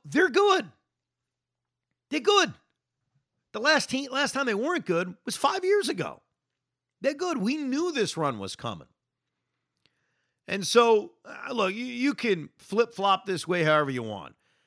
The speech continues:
If I told you, no Jake, no Max, five and a half games lead. If I told you a week and a half ago, ten and a half game lead is gonna go down to five and a half, wouldn't that be depressing? Yes, you could cut and s-, paste it however the hell you want.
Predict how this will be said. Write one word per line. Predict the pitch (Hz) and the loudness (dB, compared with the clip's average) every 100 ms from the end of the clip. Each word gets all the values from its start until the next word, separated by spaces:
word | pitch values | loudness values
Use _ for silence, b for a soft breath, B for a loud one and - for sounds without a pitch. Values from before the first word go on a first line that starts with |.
| _ _ _ - | _ _ _ -10
If | 202 190 | -6 4
I | 180 226 | 6 6
told | - 175 196 180 | 6 4 4 2
you, | 117 156 131 | 0 0 0
no | 101 143 214 | -2 0 0
Jake, | 156 180 156 127 | 0 0 0 -2
no | 165 185 | -2 0
Max, | 165 151 110 - | 2 2 2 -4
five | - 175 175 | 0 2 2
and | 151 | 2
a | |
half | 139 147 - | 0 -2 -4
games | 127 120 85 | -6 -6 -10
lead. | 78 64 _ _ _ _ | -14 -16 _ _ _ _
If | 123 | 4
I | 185 247 | 8 8
told | 220 214 220 185 | 6 0 0 -2
you | 208 202 | -2 -2
a | |
week | 170 202 | -4 -4
and | 185 | 0
a | |
half | 160 180 - | 0 0 -2
ago, | 131 127 98 | -2 -2 -2
ten | - 226 | -4 -2
and | 202 | 0
a | |
half | 180 185 | 0 0
game | - 175 | -4 -6
lead | 165 165 | -4 -6
is | 131 | -6
gonna | 151 | -6
go | 156 | -4
down | 151 147 | -2 -4
to | |
five | - 156 151 | 0 2 2
and | 131 | 2
a | |
half, | 120 | -2
wouldn't | 110 165 | -2 -4
that | 160 | -4
be | 143 | -6
depressing? | 127 - 123 120 - b b b | -12 -8 -6 -6 -12 b b b
Yes, | 196 175 135 | 0 0 2
you | 233 | -2
could | - 190 120 _ _ _ - | 0 -4 -4 _ _ _ -6
cut | - 269 208 | 2 2 2
and | 180 | -12
s-, | 143 - - - - | -12 -14 -14 -16 -8
paste | - 240 - | -4 -4 -2
it | 214 | 2
however | 165 185 | 2 2
the | 175 | 2
hell | 147 | 0
you | 151 131 | -2 -4
want. | 123 117 80 | -4 -6 -8